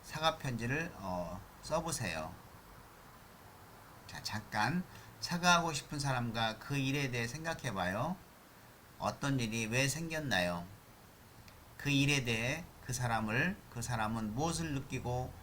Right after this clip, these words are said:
생각했을까요? 그 일에 대해 나는 무엇을 사과하고 싶은가요?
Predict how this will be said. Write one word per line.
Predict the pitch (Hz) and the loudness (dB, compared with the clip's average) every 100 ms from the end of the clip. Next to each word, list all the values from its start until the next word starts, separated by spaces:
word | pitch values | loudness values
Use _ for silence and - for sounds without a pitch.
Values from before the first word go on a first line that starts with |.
| - - | -14 -12
생각했을까요? | - 170 165 - - 139 - 90 85 87 92 - - - - - - - - - - - | -4 0 0 0 -4 -4 0 2 2 -2 -6 -8 -6 -6 -6 -6 -6 -4 -6 -6 -8 -12
그 | - 135 | -6 -4
일에 | 135 131 123 | 0 2 2
대해 | 113 110 | 2 0
나는 | 117 104 113 113 | 4 4 2 -2
무엇을 | 113 147 143 147 139 | 0 0 0 0 -4
사과하고 | 175 165 160 143 135 | -4 0 0 0 0
싶은가요? | - - 156 117 87 76 | -2 -4 -4 0 0 -2